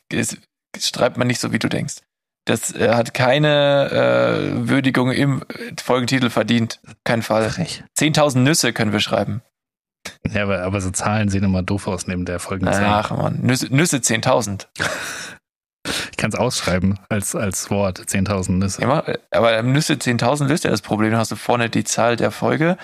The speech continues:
Speaker 1: dann Nüsse und dann zehntausend.
Speaker 2: Okay, dann machen wir Nüsse zehntausend.
Speaker 1: <laughs> Okay. Ähm, ich glaub, wir müssen noch jemandem helfen, ob er ein Arschloch ist
Speaker 2: Ja,
Speaker 1: oder nicht, oder?
Speaker 2: dringend wird hier Hilfe benötigt.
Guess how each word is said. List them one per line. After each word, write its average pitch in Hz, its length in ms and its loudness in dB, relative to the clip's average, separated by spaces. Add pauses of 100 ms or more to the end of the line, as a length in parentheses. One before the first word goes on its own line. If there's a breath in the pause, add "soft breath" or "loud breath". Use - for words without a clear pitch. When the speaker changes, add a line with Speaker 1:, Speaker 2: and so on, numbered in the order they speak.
(180)
Speaker 1:
dann 107 200 2
Nüsse 143 280 0
und 143 120 0
dann 151 140 0
zehntausend. - 500 -4
Speaker 2:
Okay, 95 100 -2
dann 95 120 -2
machen 95 140 0
wir 101 80 0
Nüsse 98 260 -4
zehntausend. - 540 -10 (840)
Speaker 1:
<laughs> - 40 -2 (1160 loud breath)
Okay. - 380 -2 (440 loud breath)
Ähm, 139 380 4
ich 135 120 -2
glaub, 180 180 2
wir 170 100 4
müssen 165 260 2
noch 147 120 4
jemandem 151 340 2
helfen, 139 300 2
ob 117 140 2
er 113 60 4
ein 113 40 2
Arschloch 101 400 0
ist 117 80 2
Speaker 2:
Ja, 120 100 2
Speaker 1:
oder 117 120 2
nicht, 190 140 -2
oder? 123 200 0
Speaker 2:
dringend 135 560 0
wird 131 120 -2
hier 127 160 0
Hilfe 117 260 -2
benötigt. 98 600 -2